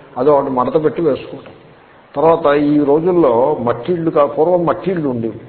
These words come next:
మట్టి కొంత సాఫ్ట్గా ఉంటుంది, ఎంత గట్టిగా ఉన్నా సాఫ్ట్గా ఉంటుంది. whereas ఈ సిమెంట్ ఉందనుకోండి, ఇది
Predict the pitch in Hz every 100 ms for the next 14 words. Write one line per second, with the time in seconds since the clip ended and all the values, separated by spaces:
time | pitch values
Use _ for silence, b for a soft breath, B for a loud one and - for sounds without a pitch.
0 | - 135 - 214 175 165 - 160 165 -
1 | 151 139 107 - - - - - - -
2 | 139 135 135 151 151 160 180 165 147 -
3 | 120 104 - - - 131 151 139 131 120
4 | 120 - 147 180 196 170 156 151 131 120
5 | 107 113 113 B B B B - 123